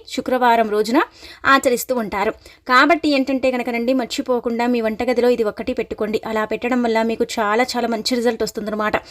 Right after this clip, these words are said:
ఇంటి పరంగా ఏదైనా సరే ఇబ్బంది పడుతున్నారు, పదే పదే సమస్య వస్తుంది,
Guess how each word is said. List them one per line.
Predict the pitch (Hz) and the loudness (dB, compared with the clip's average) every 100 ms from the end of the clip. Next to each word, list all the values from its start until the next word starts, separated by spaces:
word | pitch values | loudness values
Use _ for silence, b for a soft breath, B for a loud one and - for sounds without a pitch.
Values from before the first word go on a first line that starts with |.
| B B 262 | B B 2
ఇంటి | 269 349 | 4 6
పరంగా | 349 285 285 269 | 4 6 4 4
ఏదైనా | 254 269 285 277 | 2 2 2 2
సరే | 240 - 220 | 0 -2 -4
ఇబ్బంది | 202 262 254 | -2 -2 -2
పడుతున్నారు, | 240 226 220 220 - | -4 -4 -2 -2 -2
పదే | 220 240 247 | 0 2 4
పదే | 226 226 | 4 2
సమస్య | 247 226 - 220 | 0 -4 0 0
వస్తుంది, | 214 233 233 | 0 0 0